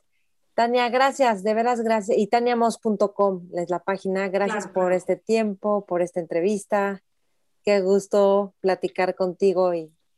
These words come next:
Speaker 1: y felicidades por lo que has logrado y también por ser un sí todo el tiempo.
Speaker 2: No, bueno, y mil gracias igualmente a ti, o sea, qué, qué increíble también animarse a,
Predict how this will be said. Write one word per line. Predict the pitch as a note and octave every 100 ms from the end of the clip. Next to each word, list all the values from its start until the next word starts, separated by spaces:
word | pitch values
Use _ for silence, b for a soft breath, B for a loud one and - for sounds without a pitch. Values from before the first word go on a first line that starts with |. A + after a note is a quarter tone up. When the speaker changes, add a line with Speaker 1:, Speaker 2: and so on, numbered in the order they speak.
| _
Speaker 1:
y | F3 F3
felicidades | G3+ G3 G3 G#3+ A3 A#3+
por | A3+ F#3+
lo | F#3+
que | F#3+
has | A3
logrado | A3+ A3 G3+ G3+
y | G#3+
también | G#3 F3 F3+ G3+
por | G3 G#3
ser | G#3 G3+
un |
sí | G3 G#3+ G3+ - _ _ _ _
todo | G3 F#3+
el | F3+
tiempo. | F#3+ E3+ C3+ - _ _ _
Speaker 2:
No, | G3+ G3 F3+
bueno, | F#3 F3+ F3
y |
mil | F3+ G3 G3
gracias | F#3+ F3+ G3+ G3+
igualmente | F#3+ G3+ G3+ G#3 G3 F#3
a |
ti, | - F#3 G#3
o | F#3 E3
sea, | E3+ D#3+ D#3
qué, | F3+ F3 F3 - -
qué | F#3+
increíble | F#3 G3 F#3+ F#3+ F#3 G3
también | F3+ F3 F#3+ F#3+ F#3+
animarse | F#3+ F#3 G3 G3+ G3 A3+ G#3
a, | F3 E3+